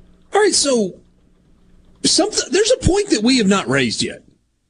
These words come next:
We talked a lot about, oh, the, the conversation has changed, right? It's not about hosting, it's about getting into the tournament. Has it dawned on you guys that we need to specify which tournament we're talking about?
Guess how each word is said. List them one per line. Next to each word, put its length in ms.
We 140
talked 260
a 60
lot 240
about, 400
oh, 260
the, 260
the 120
conversation 760
has 140
changed, 400
right? 140
It's 160
not 180
about 220
hosting, 420
it's 160
about 240
getting 260
into 160
the 120
tournament. 420
Has 160
it 100
dawned 240
on 140
you 140
guys 320
that 220
we 120
need 160
to 80
specify 600
which 260
tournament 360
we're 80
talking 400
about? 320